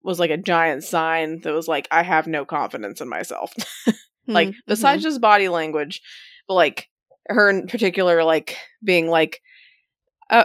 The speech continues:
Speaker 1: like, the, when they were talking about the painting that he bought from her, and she was like, "Oh, you paid too much for it." He's like, "I think it was worth more, blah, blah, blah." But then, and then he was like, "Oh, like, you know, everybody liked it." And she's like, "Oh, like,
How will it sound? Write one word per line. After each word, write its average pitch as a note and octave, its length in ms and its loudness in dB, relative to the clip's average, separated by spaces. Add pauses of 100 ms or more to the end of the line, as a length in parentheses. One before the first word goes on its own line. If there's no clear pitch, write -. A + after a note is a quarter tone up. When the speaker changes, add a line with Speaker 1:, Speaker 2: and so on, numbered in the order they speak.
(100)
Speaker 1:
like, E3+ 220 2
the, D3+ 80 -6
when F3 100 0
they E3+ 60 4
were E3 60 4
talking F3 260 0
about D#3+ 120 -4
the E3+ 60 -10
painting C3+ 460 -8
that C#3+ 120 -8
he D#3+ 260 -12 (360)
bought D#3+ 320 -4
from D3+ 140 -10
her, D#3 340 -6
and E3 120 -16
she - 120 -10
was D#3+ 140 -8
like, D#3+ 200 -4
"Oh, G3 60 0
you G3 160 -2
paid F#3 240 -2
too F3 120 -6
much D#3+ 200 -6
for D#3+ 100 -4
it." D#3 60 -4
He's D#3 120 -12
like, D3 140 -8
"I F#3 120 -2
think F#3+ 200 -6
it C#3 140 -4
was D#3 180 -12
worth D#3+ 240 -10
more, G3+ 280 -4
blah, D#3+ 140 -6
blah, D#3+ 120 -4
blah." E3 240 2 (340)
But F#3+ 120 -6
then, E3 240 2 (100)
and F3 160 -8
then E3 160 -2
he F3 100 -4
was D#3+ 140 -4
like, C#3+ 340 -4
"Oh, A3+ 180 4
like, F#3+ 300 0 (680)
you F3+ 100 -6
know, D#3 220 0
everybody E3+ 440 0
liked E3+ 320 2
it." D3+ 160 2
And E3+ 80 -12
she's D#3+ 300 -10
like, D3 320 -6 (640)
"Oh, A3+ 160 6
like, G3+ 380 0